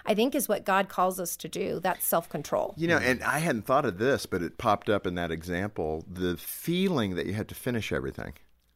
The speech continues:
Speaker 1: Right.
Speaker 2: I mean, that's where I make a mistake.
Speaker 1: Yeah.
Speaker 2: I mean, somehow, I don't know how I got that beaten into my head,
Speaker 1: Right.
Speaker 2: but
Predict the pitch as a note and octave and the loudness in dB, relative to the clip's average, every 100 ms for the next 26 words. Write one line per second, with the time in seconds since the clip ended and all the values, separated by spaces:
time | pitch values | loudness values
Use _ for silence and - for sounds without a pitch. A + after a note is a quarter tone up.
0 | _ _ F3 D#3+ E3+ - - A#2 B2+ F#3+ | _ _ -10 -8 -10 -10 -2 2 2 4
1 | A#2+ F#2+ D3+ F#2 C#2+ - - - - - | 2 2 2 -4 -6 -12 -8 -6 -6 -8
2 | - - - G2 G#2 - C3+ E3 G2+ F2+ | -16 -16 -8 -4 -2 0 -2 0 -2 -2
3 | F#2+ G#2 B2+ G#2 F#2 G#2 G2+ F#2+ F#2 - | -2 -2 -2 -4 -4 -2 -2 0 -2 0
4 | F2 D#2+ - - - - _ E2+ E2+ G#2+ | 0 0 -2 -18 -20 -20 _ -12 -2 2
5 | A#2 F#2+ F2+ F2+ G2 C#2+ D#2 G2+ D3+ - | 2 0 -4 -4 -4 -2 -2 -2 0 0
6 | D#3 D3 | -2 -4